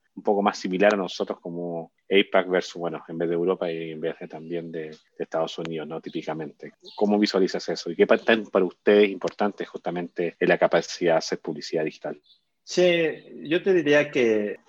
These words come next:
Speaker 2: particularmente en, en esos temas de, de publicidad digital tal cual,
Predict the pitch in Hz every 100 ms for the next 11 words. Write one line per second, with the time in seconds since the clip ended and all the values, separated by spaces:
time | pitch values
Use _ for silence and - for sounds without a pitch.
0 | _ - 123 123 123 127 135 135 127 127
1 | 143 117 113 113 104 101 - _ - 110
2 | 113 113 123 - 107 113 135 - - _
3 | _ - 107 98 98 104 98 - 104 101
4 | - 104 107 117 - - - 107 110 110
5 | - _ _ - 98 - 107 113 -